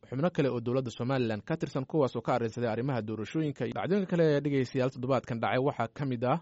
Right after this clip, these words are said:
dowladda Soomaaliya ayaa ka digtay halista bariis caag ah oo ay dowladdu sheegtay inuu waddanka Soomaaliya soo gaaray. Wasiirka beeraha Soomaaliya Saciid Xuseen Saciid ayaa halista ka imaan karaysa bariiskan kaga hadlay shir jaraa'id Muqdisho ku qabtay toddobaadkan.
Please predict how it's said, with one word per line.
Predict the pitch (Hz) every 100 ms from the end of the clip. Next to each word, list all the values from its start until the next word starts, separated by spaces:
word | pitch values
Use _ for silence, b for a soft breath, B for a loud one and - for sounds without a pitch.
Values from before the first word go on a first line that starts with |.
| - 123
dowladda | 131 196 170
Soomaaliya | - 165 156 131 131
ayaa | 123 123
ka | - 151
digtay | 127 131
halista | 117 131 160 131
bariis | 110 127 143 -
caag | 113 123 110
ah | 127 170
oo | - 120
ay | 120
dowladdu | 120 147 131
sheegtay | - - 139
inuu | 131 147 131
waddanka | 160 131 -
Soomaaliya | - 127 147 117 107
soo | - 147
gaaray. | 147 143 143 - b b b
Wasiirka | 127 202 151
beeraha | 123 123 127 107
Soomaaliya | 123 139 110 104
Saciid | 104 131 107
Xuseen | 104 - 117
Saciid | - 110 147 147 _
ayaa | 123 123
halista | 131 175 -
ka | 160 156
imaan | 135 123
karaysa | 135 110 123
bariiskan | 107 139 127 - 127 117 -
kaga | 127 143
hadlay | 113 113
shir | 143 131
jaraa'id | 120 110
Muqdisho | 113 107 107 - 151
ku | 196
qabtay | - - -
toddobaadkan. | 110 123 123 - 92